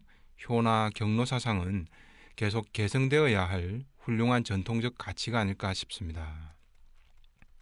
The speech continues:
그런데 이런 아름다운 사상도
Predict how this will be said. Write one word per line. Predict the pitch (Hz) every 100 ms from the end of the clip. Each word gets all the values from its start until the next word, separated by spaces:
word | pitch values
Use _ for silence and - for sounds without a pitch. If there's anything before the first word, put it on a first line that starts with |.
| - - - - - -
그런데 | 175 160 117 131 104
이런 | 135 175 185
아름다운 | 110 117 151 196 151
사상도 | - 151 131 98 95 92